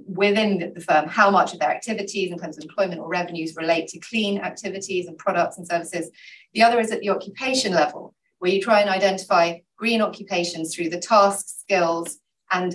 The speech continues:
and activities that are being done, which you'd expect to be relevant for net zero. And this is the approach that we've used in some recent work. So just to summarize, what we've done is taken these green occupations as classified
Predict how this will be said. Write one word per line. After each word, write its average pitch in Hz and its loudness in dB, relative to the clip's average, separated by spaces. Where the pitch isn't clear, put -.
and 190 2
activities 202 -2
that 185 -4
are - -6
being 165 -4
done, 151 0
which 180 0
you'd - -4
expect - 0
to - -14
be 175 -8
relevant 147 -2
for - -20
net - -14
zero. - -12
And 190 -6
this 254 2
is 262 -2
the 233 -2
approach 175 -2
that - -12
we've 165 -6
used 156 -8
in 156 -12
some 170 -12
recent 147 -14
work. 151 -14
So 226 -14
just 277 -12
to 240 -14
summarize, 196 2
what 226 0
we've 208 -2
done 247 8
is 196 2
taken 202 0
these 190 -4
green 247 0
occupations 175 -2
as 202 2
classified 160 -2